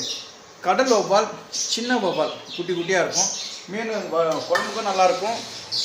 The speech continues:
வறுக்கிறதுக்கு நல்லா இருக்குன்னாங்க, அது வாங்கிட்டேன். அப்புறம் வந்து இது வாங்கியிருக்கேன், அது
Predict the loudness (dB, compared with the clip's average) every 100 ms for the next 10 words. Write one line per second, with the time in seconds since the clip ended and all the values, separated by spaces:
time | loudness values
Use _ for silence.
0 | 2 4 4 2 -2 -2 2 2 2 -2
1 | -2 -2 0 0 2 0 -2 -4 -6 -10
2 | -10 -6 -2 2 2 2 2 4 4 0
3 | -6 -4 -2 0 -2 -2 -4 -6 -14 -18
4 | -18 -18 -18 -14 -10